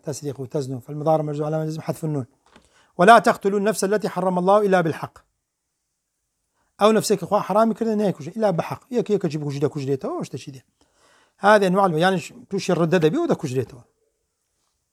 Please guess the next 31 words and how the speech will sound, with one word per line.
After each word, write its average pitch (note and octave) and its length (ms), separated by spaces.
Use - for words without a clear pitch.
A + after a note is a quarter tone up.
کە F3+ 120
لێرە B3+ 240
دەرێ G#3+ 220
«لا B3+ 120
تزنوا»، D#3 420
ئەوە E3+ 200
بەغیە. C#3 280
لە D3 120
سەنام E3 220
الشی D3+ 240
عالەمێ. C3+ 320
کە D#3 100
دەرێ F#3+ 180
«لا B3 160
تسرقوا»، A3+ 400
ئەوە F3 200
بەغیە F#3 260
لەسەر E3 240
چێ؟ G#3 100
ظڵمە G3+ 260
لەسەر F3+ 240
چێ؟ A#3+ 120
سەر F3 140
و D#3+ 40
سامان D#3 280
عالەمێ. C3 200
کە F3 120
دەفەرمێ A#3 360
«لا C4+ 60
تقتلوا»، A#3+ 380
ئەوەش F3 200